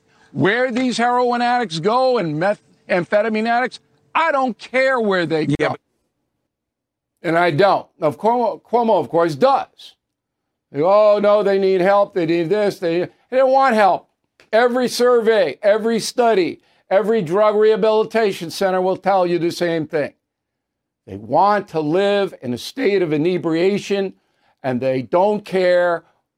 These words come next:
Speaker 1: what they do. They want their drugs. All right? Do you realize that eighty percent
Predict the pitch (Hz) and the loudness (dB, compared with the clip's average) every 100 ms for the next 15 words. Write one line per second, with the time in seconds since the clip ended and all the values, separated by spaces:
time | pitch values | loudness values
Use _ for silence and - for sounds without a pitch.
0 | _ - 101 147 170 - 240 233 208 156 | _ -20 -4 0 0 0 2 2 2 0
1 | 170 143 - _ _ _ _ _ _ _ | 0 -2 -6 _ _ _ _ _ _ _
2 | _ _ - 135 127 156 165 165 _ - | _ _ -6 -4 0 2 2 -2 _ -2
3 | 170 139 160 165 123 - _ - - _ | -2 0 2 2 -2 -8 _ -20 -20 _
4 | _ _ _ _ _ _ _ _ _ _ | _ _ _ _ _ _ _ _ _ _
5 | - 131 175 180 _ _ _ _ _ 170 | -4 0 0 -2 _ _ _ _ _ -4
6 | 269 330 254 240 190 160 - _ 254 277 | -2 0 2 2 0 -2 -6 _ -4 0
7 | 302 285 269 247 - 196 175 - - 285 | 2 2 0 -4 -6 -6 -6 -6 -2 -2
8 | 220 | -2